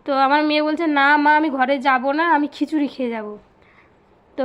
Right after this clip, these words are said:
ওইদিকে মেয়ের কথা অনুযায়ী আমরা এইদিকে খিচুড়ি খেতে বসে গেছিলাম। হয়েছিল খিচুড়ি, তারপরে একটা সবজি,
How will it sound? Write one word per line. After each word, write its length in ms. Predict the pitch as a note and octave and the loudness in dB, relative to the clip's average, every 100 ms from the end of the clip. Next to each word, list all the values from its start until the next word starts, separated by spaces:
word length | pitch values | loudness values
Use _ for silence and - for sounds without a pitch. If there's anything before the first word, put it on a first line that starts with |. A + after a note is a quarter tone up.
| B3+ | -2
ওইদিকে 360 | C4 C4 C#4 D4 C#4+ - | -2 -2 0 0 0 -2
মেয়ের 260 | D4 D4+ D4+ | 0 2 0
কথা 320 | D4+ C4 D#4+ D4+ | 2 0 2 2
অনুযায়ী 420 | D#4 D#4 D4+ D#4+ | 4 2 2 2
আমরা 200 | C#4+ C4+ C4+ | 2 2 0
এইদিকে 260 | B3+ C#4+ | -2 -6
খিচুড়ি 400 | D4 C4+ C#4+ C#4+ C#4+ | -6 -8 -6 -8 -6
খেতে 220 | C#4 D4 | -6 -4
বসে 220 | C#4 C#4 D4 | -4 -4 -4
গেছিলাম। 380 | C#4+ D#4+ E4+ B4 - - - - - - | -4 -4 -6 -6 -10 -20 -20 -20 -12 0
হয়েছিল 420 | D4 D4 D#4+ D4+ D4+ | 0 2 0 0 0
খিচুড়ি, 520 | D#4 D4+ D4+ C#4+ C#4 C#4+ | 0 -2 -2 -2 -2 -2
তারপরে 460 | C#4+ C4 B3 B3+ C4 | 0 0 -2 -2 -2
একটা 260 | C4 - C#4 | -4 -4 -4
সবজি, 580 | - D4 C4 A#3 D4 | -2 -2 -2 -4 -4